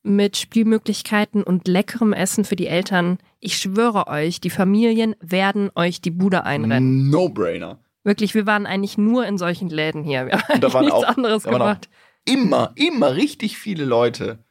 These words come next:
Speaker 2: Und die konsumieren ja auch Eltern ohne Ende.
Speaker 1: Ja.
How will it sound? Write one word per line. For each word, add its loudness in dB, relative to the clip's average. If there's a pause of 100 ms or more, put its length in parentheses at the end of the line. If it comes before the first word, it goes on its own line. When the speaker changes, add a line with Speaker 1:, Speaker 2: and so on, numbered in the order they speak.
(140)
Speaker 2:
Und -12
die -8
konsumieren 0
ja 2
auch 0
Eltern -6
ohne 0
Ende. -2
Speaker 1:
Ja. -2